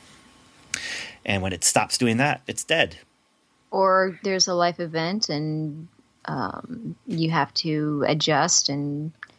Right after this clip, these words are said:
Speaker 2: whatever reason you have to adjust to that pain again and for whatever way.
Speaker 1: But then when you go through new pain,
Speaker 2: Yeah.
Speaker 1: that's, you know, maybe different, you're able to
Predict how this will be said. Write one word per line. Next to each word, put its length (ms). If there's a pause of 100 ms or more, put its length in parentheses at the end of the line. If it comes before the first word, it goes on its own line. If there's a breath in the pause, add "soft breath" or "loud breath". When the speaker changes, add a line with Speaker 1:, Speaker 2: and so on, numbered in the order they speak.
(400 soft breath)
Speaker 2:
whatever 600
reason 320
you 100
have 200
to 100
adjust 420
to 80
that 220
pain 240
again 360
and 220
for 100
whatever 380
way. 460 (640 loud breath)
Speaker 1:
But 120
then 140
when 100
you 60
go 100
through 200
new 260
pain, 200
Speaker 2:
Yeah. 220 (840)
Speaker 1:
that's, 280 (300)
you 100
know, 60
maybe 280 (140)
different, 460
you're 200
able 320
to 520